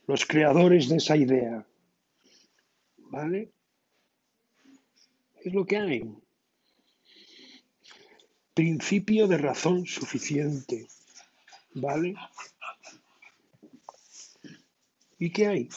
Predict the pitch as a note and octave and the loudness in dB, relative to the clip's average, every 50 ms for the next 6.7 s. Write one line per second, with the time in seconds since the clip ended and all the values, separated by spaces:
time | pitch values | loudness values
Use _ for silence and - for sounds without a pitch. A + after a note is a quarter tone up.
0 | - - _ - D3+ C#3 - - E3 E3+ F3+ F3 - - E3+ C#3+ F3+ F3 D#3 D#3 | -20 -18 _ -6 -6 -6 -2 0 0 0 0 0 -2 -2 -4 0 0 0 0 0
1 | C3 - - C3+ C3 - - _ _ _ _ _ - - - - - _ - - | -2 -2 -4 -6 -6 -6 -8 _ _ _ _ _ -20 -20 -20 -20 -20 _ -20 -20
2 | _ _ _ _ _ _ _ _ - - C3+ C#3+ C#3+ - - B2+ - - D3 C3 | _ _ _ _ _ _ _ _ -6 -4 -4 -4 -2 -2 -4 -2 0 0 -2 0
3 | - - C3+ - - D3 - - D3 D3+ D#3 D3 - - C#3 - D#3 C3+ - - | 0 -2 -4 -2 -4 -6 -4 -4 -4 -4 -4 -6 -8 -8 -6 -4 -4 -4 -4 -2
4 | D3 D3 D3 D3 D#3 D3 C#3 C#3 C3 C#3 D3+ D#3+ F3+ F3 E3+ - - D3 C#3+ - | -2 -2 -2 0 -2 0 0 0 2 2 2 0 0 -2 -4 -2 -2 -2 -2 0
5 | C3 B2+ - - - D3+ C3+ - - D#3 C3+ - C3 A#2 - - C3 B2 C3 B2 | -2 -6 -6 -6 -8 -8 -8 -6 -4 -4 -2 -2 -2 -4 -4 -4 -6 -6 -6 -6
6 | - C3 C3 B2+ A#2 A#2 A#2 A2+ A2+ A2+ A2 A#2 A#2 A#2 | -6 -6 -4 -4 -6 -6 -8 -8 -8 -8 -8 -8 -10 -12